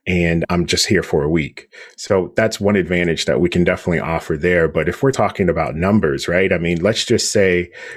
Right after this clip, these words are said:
you can make, uh, three hundred dollars per door just on a regular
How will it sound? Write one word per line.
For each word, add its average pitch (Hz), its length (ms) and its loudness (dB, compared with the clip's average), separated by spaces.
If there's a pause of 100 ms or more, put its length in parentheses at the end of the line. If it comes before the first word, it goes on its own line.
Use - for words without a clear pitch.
you 113 120 2
can 90 240 2
make, 87 340 0 (180)
uh, 87 200 2
three 120 180 0
hundred 107 220 2
dollars 82 340 2
per 87 160 2
door 80 400 2
just 98 280 -2
on 98 100 2
a 82 80 0
regular 82 680 0